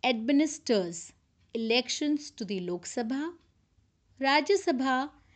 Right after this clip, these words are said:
state legislative assemblies, state legislative councils, and the offices of the pres-, president and vice president of the country.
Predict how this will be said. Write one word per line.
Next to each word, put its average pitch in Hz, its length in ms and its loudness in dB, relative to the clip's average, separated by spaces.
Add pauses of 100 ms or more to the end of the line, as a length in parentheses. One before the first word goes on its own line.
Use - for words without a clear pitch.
(260)
state 370 680 0
legislative 247 640 -2
assemblies, 233 920 -2 (240)
state 330 540 0
legislative 220 760 -4
councils, 269 800 -2 (560)
and 277 300 4
the 320 180 0 (100)
offices 269 680 -2 (100)
of 196 300 -4
the 262 260 -4 (480)
pres-, 220 460 -4
president 240 600 -2 (120)
and 233 280 -2
vice 190 340 -2
president 180 480 -8
of 170 120 -12
the 180 100 -14
country. 117 440 -16